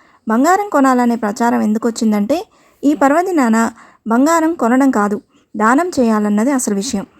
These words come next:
అయితే బంగారం కొనే శక్తి సామర్థ్యాలు చాలామందికి ఉండవు. అందుకే ఆహారం, వస్త్రాలు దానం చేయడం వల్ల శుభ ఫలితాలు వస్తాయని పెద్దలు చెప్తారు. అక్షయ తృతీయ వంటి పవిత్రమైన రోజున భూలోకంలోకి బంగారం మొదటిసారిగా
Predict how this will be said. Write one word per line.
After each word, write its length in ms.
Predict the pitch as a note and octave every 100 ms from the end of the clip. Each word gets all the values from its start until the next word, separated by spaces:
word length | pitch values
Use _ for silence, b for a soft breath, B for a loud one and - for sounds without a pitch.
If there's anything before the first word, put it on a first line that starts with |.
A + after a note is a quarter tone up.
| b -
అయితే 260 | F4+ C4+
బంగారం 480 | B3 A3+ C4+ F#4 G4
కొనే 240 | D4+ C4
శక్తి 260 | B3+ A#3+ C4
సామర్థ్యాలు 580 | B3 A3 G#3+ A3 G#3+ C4+
చాలామందికి 680 | F4+ A#3 A3 A3+ G#3+ A3+ A#3
ఉండవు. 320 | G3+ F#3+ - b b -
అందుకే 420 | F#3+ G#3+ C#4 F#4 - -
ఆహారం, 480 | C#4 D#4+ C4 A3+ A#3+
వస్త్రాలు 460 | A3 A3 C#4 C4+ A3
దానం 340 | G3+ G#3 G#3+ G#3+
చేయడం 260 | G#3 G#3 G3+
వల్ల 240 | G#3 C4+ F#4+ b b _
శుభ 180 | B3+ D4+
ఫలితాలు 460 | F4+ D4 C4 A3+
వస్తాయని 400 | G#3+ - G#3 A3
పెద్దలు 320 | D#4 A#3 G3 G#3+
చెప్తారు. 480 | G3+ - G3 - - b -
అక్షయ 280 | A3+ - F#4+
తృతీయ 380 | G4 C#4+ C#4+ C4
వంటి 220 | A#3+ B3
పవిత్రమైన 580 | G#3+ G#3+ - B3+ A#3+ A#3
రోజున 400 | A3 G#3+ B3 G#4 G4+
భూలోకంలోకి 880 | A#3+ C4+ F4+ G4+ D#4 A#3 A3+ A#3+ -
బంగారం 540 | G#3+ A3 C4 C4 A3+ A3
మొదటిసారిగా 640 | G#3+ A#3 C4 B3 G#3+ A#3+